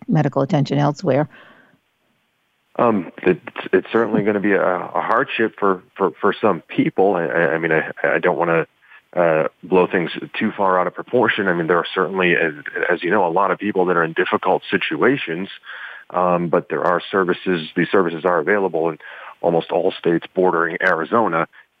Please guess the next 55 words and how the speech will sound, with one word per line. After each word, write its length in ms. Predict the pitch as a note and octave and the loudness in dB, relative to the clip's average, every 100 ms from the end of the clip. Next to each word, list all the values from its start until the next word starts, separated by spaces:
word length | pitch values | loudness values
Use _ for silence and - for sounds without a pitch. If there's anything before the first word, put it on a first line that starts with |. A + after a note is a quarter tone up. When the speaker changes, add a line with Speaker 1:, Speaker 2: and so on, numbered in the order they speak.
| - | -6
Speaker 2:
Um, 400 | D#2 D2+ D2+ D#2 | 0 0 0 -4
uh, 380 | D2 E2 D#2 D2 - | -2 0 0 0 -2
so, 160 | E2 C#2 | -2 0
so 100 | F#2 | 0
it's 160 | D2+ - | 0 0
not 160 | F2+ | 0
the 80 | - | 0
largest 460 | D#2 E2 E2+ D#2+ - | 0 0 0 -4 -6
hardship 400 | D#2 D#2+ - - | -6 -2 -2 -2
imaginable. 680 | D#2 F#2+ F#2 - C#2+ D#2 D#2 - - | 0 0 0 -4 -2 0 0 -6 -12
Uh, 160 | - D#2+ | -2 -2
but 120 | E2 | 0
yeah, 120 | F2+ | 0
that's 240 | G#2 F2+ - | 0 0 0
certainly 300 | G2+ D2+ E2+ | -2 0 0
gonna 140 | E2+ | 0
be 120 | D#2+ | 2
inconvenience 600 | D#2+ E2 D#2 E2 G#2 G2+ - | 0 0 -2 0 2 0 -2
and 80 | D2+ | -2
a 40 | |
big 200 | D#2 D#2 | -2 -2
problem 400 | - E2 F#2+ E2+ | -2 0 0 -2
for 100 | E2+ - | -4 -2
someone 220 | E2+ D#2+ | -2 0
that 80 | D#2 | 0
doesn't 240 | E2+ D#2 | 0 0
have 120 | E2+ | -2
a 20 | D#2 | 0
lot 180 | D2+ | 0
of 80 | D2 | 2
resources. 480 | F2+ F2 - - - - _ _ _ _ _ _ _ - - - | 0 -2 -6 -12 -16 -20 _ _ _ _ _ _ _ -20 -20 -4
Speaker 1:
But 160 | A#3 A3+ | -2 0
what 180 | C4 | 0
about 320 | A#3 G#3 E3 - | 0 2 0 0
some 200 | G3+ F#3+ | 0 0
of 100 | F3 | 0
the 80 | |
things 560 | E3 F#3 E3+ E3 E3 - - - F3+ D#3+ | 0 0 2 0 -4 -12 -20 -10 -10 0
that, 240 | E3+ D#3 - - - - | 2 2 0 -14 -14 -6
uh, 180 | D#3 D3 | -4 -2
some 180 | - | 0
of 60 | D#3+ | 0
the 60 | D3+ | 2
complications 720 | D#3 C#3 C#3+ C#3 C#3 D3 - | 0 0 0 2 2 0 0
like 140 | - | -2
high 200 | - D#3+ | 0 0
blood 380 | D3+ C#3+ D3 C#3 | 0 0 0 -2
pressure, 380 | - - - A#2+ | -4 -4 -4 -8
gest-, 380 | - D3+ D3+ - | -2 0 0 -2
I'm 100 | F3+ | 0
gonna 180 | F#3+ E3 | 2 2
name 280 | C#3+ D3 C3 | 2 0 -2
a 80 | |
few, 380 | B2+ - C3+ B2+ | -4 -2 0 0
gestational 840 | C3+ C3 C#3 - D3+ D#3 - D3+ | 0 -2 -2 0 0 0 0 -2